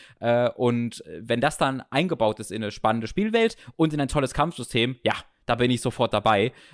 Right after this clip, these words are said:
Äh, und das scheint's sehr, sehr zu machen. Ähm, ich hoffe sehr, dass ich noch, dass ich, äh, neben jetzt so Spielen wie Psychonauts und Tales of noch weiter dazu komme. Ich wollte es aber meinen sehr positiven ersten Eindruck nach der ersten Spielstunde unbedingt mal weitergeben, weil ich glaube, dass,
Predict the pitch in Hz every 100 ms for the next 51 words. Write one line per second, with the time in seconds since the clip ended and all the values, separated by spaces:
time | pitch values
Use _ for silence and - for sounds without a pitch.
0 | - 110 110 107 - 113 139 - - -
1 | 82 104 147 143 127 82 113 151 147 127
2 | 113 - 107 - 90 80 - 107 107 104
3 | - - - 127 - - - 226 208 196
4 | 151 151 143 120 120 127 143 143 123 104
5 | 120 123 - 113 113 53 76 85 120 131
6 | 147 123 - 120 - 120 110 - 113 110
7 | 110 107 - 104 113 113 - 104 110 -
8 | - - - 117 117 123 131 113 - 120
9 | 143 131 127 - - 113 - 143 170 170
10 | 135 131 127 123 - - - - - _
11 | 135 131 123 113 127 - 151 147 - 131
12 | 131 113 127 117 127 123 113 - 117 120
13 | 120 - 131 120 - 120 117 131 123 120
14 | 113 107 127 131 104 104 101 101 - 110
15 | 117 113 -